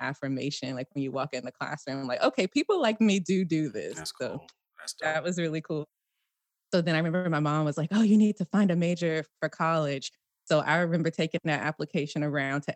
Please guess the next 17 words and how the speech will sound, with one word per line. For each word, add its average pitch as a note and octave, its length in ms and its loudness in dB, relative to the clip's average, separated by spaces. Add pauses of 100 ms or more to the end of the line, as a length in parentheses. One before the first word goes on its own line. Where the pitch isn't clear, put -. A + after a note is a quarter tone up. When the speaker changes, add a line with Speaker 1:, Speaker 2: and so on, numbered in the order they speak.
Speaker 1:
every D3+ 260 0
class C#3+ 400 -4 (100)
and D#3 120 -2
being C#3 200 -2
like, B2+ 280 -4
"English? B3 580 0 (140)
Nope." C#3+ 420 0 (140)
<laughs> - 0 -
Speaker 2:
<laughs> A#3 960 10
Speaker 1:
"Math? A#3 400 6 (380)
Nope." F#3 340 6
And G#3 180 4
then A3 120 2
I A#3+ 40 4
was C#4+ 120 2
like, A#3 160 2
"Computer G4+ 280 2